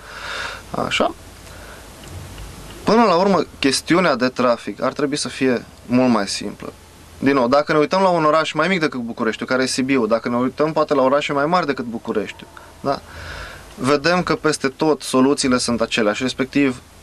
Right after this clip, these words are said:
centuri, dar nu care să străpungă orașul ca acea suspendată, care de fapt este și ilegală, pentru că legea interzice străpungerea prin intravilanul localității, așa. Ehm,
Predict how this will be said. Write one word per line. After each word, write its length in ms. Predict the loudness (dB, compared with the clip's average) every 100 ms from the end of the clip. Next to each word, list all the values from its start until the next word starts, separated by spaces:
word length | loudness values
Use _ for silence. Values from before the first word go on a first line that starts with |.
| -20 -10
centuri, 580 | -2 0 2 2 2 -2 -12 -20 -20 -4
dar 280 | 2 4 4
nu 360 | 2 4 4
care 220 | 2 2
să 120 | 0 -2
străpungă 460 | -4 -2 2 4
orașul 380 | 4 4 2 -2
ca 280 | 0 2 0 -6 -20 -14 -4
acea 260 | -2 2 0
suspendată, 800 | -2 -4 -2 2 2 2 -4 -4
care 220 | 0 0
de 120 | 0
fapt 260 | 0 -2 -2
este 200 | -6 -4
și 180 | -2 0
ilegală, 520 | 2 4 4 4 2
pentru 240 | -2 -4
că 120 | 0 0
legea 200 | 2 0
interzice 640 | 0 0 0 0 0 -2 -6
străpungerea 680 | -6 -2 0 2 2 2 2
prin 180 | 2
intravilanul 500 | 2 2 2 2 2
localității, 680 | 0 0 0 0 -2 -2 -8 -12 -20 -18 -14 -14 -14 -6 -4 -2
așa. 240 | -2 -4 -6 -16 -16 -4 2
Ehm, 680 | 4 4 4 2 0 -2